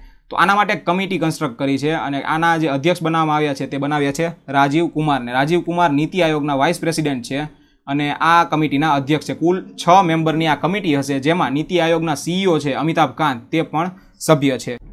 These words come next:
ત્યાર પછીનો પ્રશ્ન છે, હાલમાં કયા દેશે ઓપેકમાંથી મેમ્બરશિપ છોડવાની વાત કરી છે?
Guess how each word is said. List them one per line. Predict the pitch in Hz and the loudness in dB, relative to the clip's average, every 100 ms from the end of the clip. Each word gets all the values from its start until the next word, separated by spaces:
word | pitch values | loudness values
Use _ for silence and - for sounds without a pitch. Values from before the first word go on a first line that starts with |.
| - | 0
ત્યાર | 170 175 | 0 2
પછીનો | 180 196 165 | 0 0 0
પ્રશ્ન | 156 170 156 | -2 -2 -4
છે, | 165 | -2
હાલમાં | 175 131 151 196 170 - | -2 2 2 2 -2 -4
કયા | 170 190 | 0 2
દેશે | 165 170 175 170 | 2 0 0 -2
ઓપેકમાંથી | 147 170 175 170 170 | -4 -4 -4 -2 -4
મેમ્બરશિપ | 156 160 160 165 | -4 -4 -4 -6
છોડવાની | - 147 156 143 | -4 -4 -2 -4
વાત | 127 160 - | -2 -4 -4
કરી | 147 139 | -4 -4
છે? | - | -6